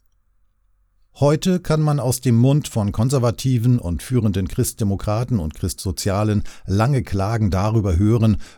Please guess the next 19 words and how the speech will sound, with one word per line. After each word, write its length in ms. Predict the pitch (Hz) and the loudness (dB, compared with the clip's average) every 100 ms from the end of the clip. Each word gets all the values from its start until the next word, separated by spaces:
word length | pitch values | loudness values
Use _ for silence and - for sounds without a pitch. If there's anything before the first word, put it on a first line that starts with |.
| - | -6
was 220 | 87 - | -4 -4
die 120 | 92 | -6
Kommerzialisierung 1040 | - 92 92 - 87 87 78 110 98 104 92 | -2 -2 -2 -2 -2 -2 0 0 2 0 0
des 180 | 82 - | -4 -4
Fernsehens 560 | 98 107 95 98 - | -2 0 0 -2 -2
Schlimmes 440 | - 95 90 92 - | -4 -2 -2 -4 -4
angerichtet 600 | 95 76 69 - 78 80 | -4 -2 -4 -6 -4 -4
hat. 260 | - - _ _ _ _ _ _ - | -6 -10 _ _ _ _ _ _ -6
Sie 180 | 101 98 | -2 0
haben 180 | 78 80 | 0 0
recht, 420 | 98 110 - - - | 0 -2 -2 -12 -4
aber 220 | 151 147 | -2 0
sie 100 | 143 | 0
hätten 220 | 143 160 | 0 0
diese 240 | 143 127 | -2 -2
Einsicht 400 | 92 113 120 - | -2 -2 -2 -6
früher 380 | - 180 127 85 | -8 -2 0 0
haben 240 | 85 78 80 | 0 -2 -2
sollen. 340 | 90 85 80 | -2 -2 -4